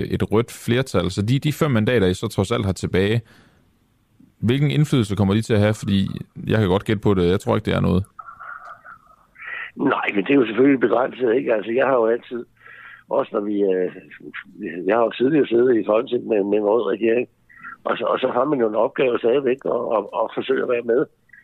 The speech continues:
Speaker 2: øh, og træffe de beslutninger, men, men det er da rigtigt, vi sidder jo ikke med de afgørende mandater. Det gør Grønland. Og det synes jeg er jo lidt grotesk måske, at, at det er Grønland, der skal be-, bestemme det danske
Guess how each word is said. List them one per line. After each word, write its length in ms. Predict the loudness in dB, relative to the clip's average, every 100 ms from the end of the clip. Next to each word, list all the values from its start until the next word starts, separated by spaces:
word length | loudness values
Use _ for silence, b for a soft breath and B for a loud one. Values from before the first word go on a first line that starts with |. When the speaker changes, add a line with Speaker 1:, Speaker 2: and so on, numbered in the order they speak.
| b b _ -2
Speaker 2:
øh, 460 | 0 2 0 -2 -6 -4
og 80 | -4
træffe 300 | -2 -2 -2
de 60 | -4
beslutninger, 600 | -4 0 0 2 0 0
men, 280 | -2 -4 -2
men 120 | -2
det 60 | 0
er 60 | 0
da 60 |
rigtigt, 220 | 0 -2 -4
vi 80 |
sidder 180 | 0 2
jo 100 | 2
ikke 120 | 2
med 80 | 2 2
de 60 |
afgørende 400 | 0 0 -2 -2 -4
mandater. 340 | -4 -6 -4 -4
Det 100 | -2
gør 120 | 0 0 0
Grønland. 400 | -2 -2 -6 -8 _ _ B B B B
Og 100 | -12
det 140 | -8 -6
synes 180 | -6 -2
jeg 80 |
er 60 | 0
jo 60 | 0
lidt 200 | -2 -6
grotesk 380 | -6 -4 -4 -4
måske, 200 | -8 -4 -4 -4
at, 180 | -2 -4 -6 -12 -6
at 80 |
det 100 | -2
er 40 | 0
Grønland, 440 | 0 0 0 0 -4
der 80 | -6
skal 180 | -6
be-, 220 | -4 -4 _ _ B B B B _ -2
bestemme 340 | -2 2 -2 -2
det 120 | -2
danske 320 | 0 0 -4